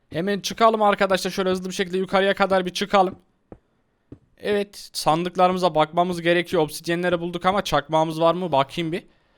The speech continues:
Aynen, çakmak taşı, bir dakika. Şuradan çıkacağız.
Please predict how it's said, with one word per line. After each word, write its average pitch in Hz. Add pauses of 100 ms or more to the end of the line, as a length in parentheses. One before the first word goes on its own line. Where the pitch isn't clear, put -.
(260)
Aynen, 143
çakmak 160
taşı, 160
bir 139
dakika. 131
Şuradan 147
çıkacağız. 117